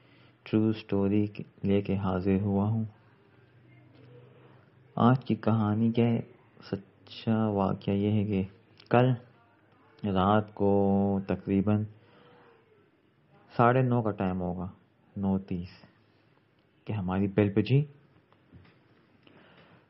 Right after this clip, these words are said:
मैं जब गेट पे गया तो सामने एक पाँच साल की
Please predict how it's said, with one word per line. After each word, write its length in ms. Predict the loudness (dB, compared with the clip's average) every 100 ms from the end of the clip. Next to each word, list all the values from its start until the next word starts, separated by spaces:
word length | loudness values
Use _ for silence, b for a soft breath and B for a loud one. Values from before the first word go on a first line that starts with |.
| 0
मैं 120 | 4
जब 160 | 4 4
गेट 320 | 2 0 2
पे 80 | 0
गया 320 | 2 2 2
तो 480 | -2 -4 -2 -2 -4
सामने 540 | -4 -4 -2 -2 -2 -2
एक 500 | -2 -2 0 -2 -4 _ -2
पाँच 320 | 0 0 -2
साल 280 | -2 -2 -2
की 300 | -6 -8